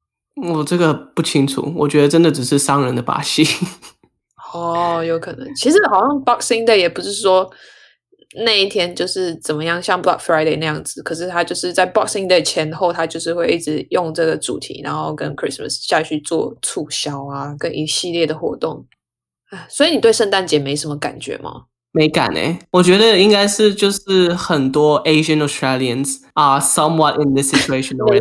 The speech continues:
Speaker 2: 感是，
Speaker 1: already.
Speaker 2: <laughs> 欸，美感是什么东西？<laughs>
Speaker 1: 这
Speaker 2: 你要讲无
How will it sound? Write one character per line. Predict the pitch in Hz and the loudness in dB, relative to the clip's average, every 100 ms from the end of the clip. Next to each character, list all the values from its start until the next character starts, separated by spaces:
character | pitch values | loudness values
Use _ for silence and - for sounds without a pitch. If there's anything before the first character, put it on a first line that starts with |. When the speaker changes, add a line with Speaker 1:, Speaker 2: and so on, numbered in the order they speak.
| 117 | 2
Speaker 2:
感 | 143 170 | -2 0
是， | 226 | 0
Speaker 1:
already. | 262 - _ - - - - - _ _ _ - - - _ - | 0 -2 _ -20 -14 -12 -8 -10 _ _ _ -18 -18 -20 _ -10
Speaker 2:
<laughs> | |
欸， | 190 | -4
美 | 190 190 | -2 2
感 | 190 170 | 0 0
是 | 214 | -2
什 | 202 | -2
么 | 165 | -2
东 | 156 - 247 | -2 2 4
西？ | 247 - 466 494 - - - - - - | 4 4 4 4 -2 -4 -4 -4 -2 -4
<laughs> | - - - 240 - - - - | -4 -14 -16 -18 -16 -12 -10 -8
Speaker 1:
这 | 285 | -8
Speaker 2:
你 | 208 | -2
要 | 311 392 | 0 2
讲 | 427 302 - | 2 0 4
无 | 262 | 6